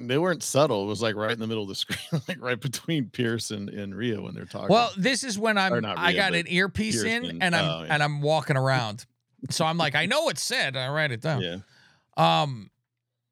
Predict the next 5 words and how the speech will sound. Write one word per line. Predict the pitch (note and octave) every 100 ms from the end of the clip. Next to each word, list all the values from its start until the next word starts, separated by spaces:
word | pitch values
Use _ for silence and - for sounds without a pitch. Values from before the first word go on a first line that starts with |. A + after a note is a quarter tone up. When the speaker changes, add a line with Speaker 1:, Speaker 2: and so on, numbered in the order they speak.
| _ _ _ D#3+
Speaker 2:
okay. | D3 B2+ A2 G#2
Uh, | D3+ C#3+ C3+ - _
Nox | D#3 F3+ F#3 -
versus | D#3+ D3+ C#3
Becky. | A#2 B2 A#2+ - C3+